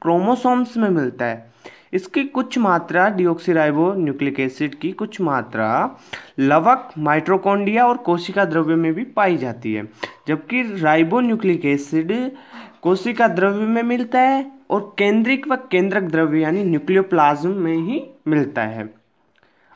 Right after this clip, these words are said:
आरएनए होता है वो सिंगल स्ट्रैंडेड होता है, जबकि जो डीएनए होता है वो डबल स्ट्रैंडेड होता है। आरएनए कभी-कभी स्वयं कुंडलित होकर हाइड्रोजन बॉन्ड्स द्वारा जुड़ जाते हैं,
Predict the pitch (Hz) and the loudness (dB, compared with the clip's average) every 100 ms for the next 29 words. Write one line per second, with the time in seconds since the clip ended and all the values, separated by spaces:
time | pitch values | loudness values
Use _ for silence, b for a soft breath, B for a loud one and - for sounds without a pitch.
0 | - 170 226 269 269 208 - 190 208 240 | 4 4 6 4 4 2 2 4 4 4
1 | 262 262 196 208 208 - 214 220 233 233 | 0 0 2 2 0 -2 0 2 2 0
2 | 233 247 240 143 - _ 139 135 170 170 | 2 2 2 0 -8 _ -10 0 0 -2
3 | - 170 175 220 190 147 135 156 180 202 | -4 0 2 0 -2 0 0 2 2 2
4 | 143 - 135 165 165 139 180 202 196 175 | 0 0 0 0 2 2 2 2 -2 0
5 | 170 170 160 160 147 147 147 - _ _ | 2 2 2 0 0 -2 -6 -20 _ _
6 | _ _ _ _ _ _ _ _ _ _ | _ _ _ _ _ _ _ _ _ _
7 | _ _ _ _ _ _ _ _ _ _ | _ _ _ _ _ _ _ _ _ _
8 | _ _ b - 160 180 240 226 190 208 | _ _ b 2 4 4 2 4 4 4
9 | 262 - 180 175 226 190 147 180 220 - | 0 -2 0 2 2 0 2 0 0 -2
10 | 190 220 262 269 180 175 220 240 180 156 | 0 2 0 0 0 2 2 2 0 2
11 | 165 208 233 160 156 170 220 254 233 202 | 0 0 0 2 2 4 2 2 2 4
12 | 208 208 175 180 185 165 151 127 120 120 | 2 0 2 4 4 2 0 0 -2 -2
13 | 127 127 151 220 320 | -6 -4 -2 -2 -4